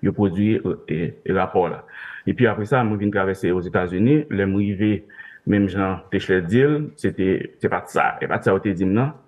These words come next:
Vin dans formation, c'est une, maintenant, qu'on a établi, au Amérique, c'est un autre bagage. Mais heureusement que moi, c'est informaticien. J'ai commencé,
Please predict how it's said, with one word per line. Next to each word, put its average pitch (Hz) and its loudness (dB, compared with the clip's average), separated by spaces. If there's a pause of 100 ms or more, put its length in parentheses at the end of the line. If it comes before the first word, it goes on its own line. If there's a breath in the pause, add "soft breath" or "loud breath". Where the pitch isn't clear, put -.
(300 loud breath)
Vin - 2
dans 113 2
formation, 113 -2
c'est 101 -2
une, 107 0
maintenant, 95 -4
qu'on 90 -2
a 87 -2
établi, 90 0
au 104 -2
Amérique, 92 -2 (140)
c'est 87 -4
un 95 -2
autre 87 0
bagage. 90 -4
Mais - -8
heureusement 120 2 (360 loud breath)
que 110 4
moi, 101 2
c'est 104 -2
informaticien. 98 -2 (180)
J'ai 92 -2 (120)
commencé, 101 0